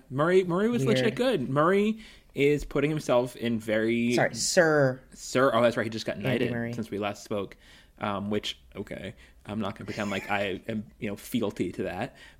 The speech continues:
Speaker 1: But
Speaker 2: <laughs>
Speaker 1: remember when Andy Murray is, like, very close to career slam and grandmastering now? I mean, like, he's
Speaker 2: I'm kind of
Speaker 1: it is
Speaker 2: curious to see if he grandmasters before Novak.
Speaker 1: He can. We talked about this before, but he definitely can. He, all he has to do is Indian Wells, which is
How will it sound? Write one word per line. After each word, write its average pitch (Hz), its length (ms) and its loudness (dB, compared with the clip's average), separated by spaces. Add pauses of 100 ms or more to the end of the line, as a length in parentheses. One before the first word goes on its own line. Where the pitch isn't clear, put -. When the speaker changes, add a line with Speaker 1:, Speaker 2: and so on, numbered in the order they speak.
(120)
Speaker 1:
But 117 260 4
Speaker 2:
<laughs> 131 80 0
Speaker 1:
remember 139 600 4
when 120 640 0
Andy 113 260 -2
Murray 110 420 0
is, 107 120 -10
like, 107 140 -4
very 107 220 0
close 107 320 -6
to 110 220 0 (400)
career 117 260 -2
slam 117 600 -4
and 113 440 -6 (640)
grandmastering 78 760 -8
now? - 300 -16
I - 40 -18
mean, 120 140 -6
like, 120 120 -4
he's 180 340 -6
Speaker 2:
I'm 180 120 0
kind 226 240 6
of 277 100 2
Speaker 1:
it 151 40 6
is 156 60 8
Speaker 2:
curious 175 260 12
to - 60 -6
see - 140 0
if 139 80 2
he 147 120 2
grandmasters 139 720 4
before 127 280 -6
Novak. 120 420 -2
Speaker 1:
He 160 80 2
can. 120 460 0
We 127 140 2
talked 170 120 4
about 151 80 6
this 135 60 2
before, 135 240 2
but 107 100 2
he 135 140 0
definitely 131 300 0
can. 107 320 -4
He, 120 160 -4
all 127 160 8
he 143 140 4
has 123 240 4
to 120 80 -6
do 110 120 4
is 107 120 0
Indian 120 260 0
Wells, 101 400 0 (340)
which 139 140 -2
is 135 260 -2